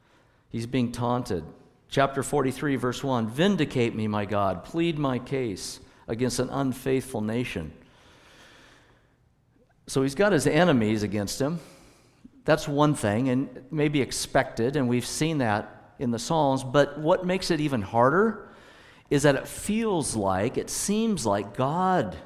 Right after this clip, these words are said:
is against him. God's apparent absence. Look at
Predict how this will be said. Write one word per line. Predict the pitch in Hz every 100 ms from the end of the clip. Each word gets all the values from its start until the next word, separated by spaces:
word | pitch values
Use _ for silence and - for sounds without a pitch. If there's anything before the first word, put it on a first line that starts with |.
| - -
is | - 104
against | 104 104 98 -
him. | 92 78 71 - _ _ _ - _ _ _ 123
God's | 143 160 151
apparent | - - 160 156 135 -
absence. | 123 131 - 95 76 -
Look | 151
at | -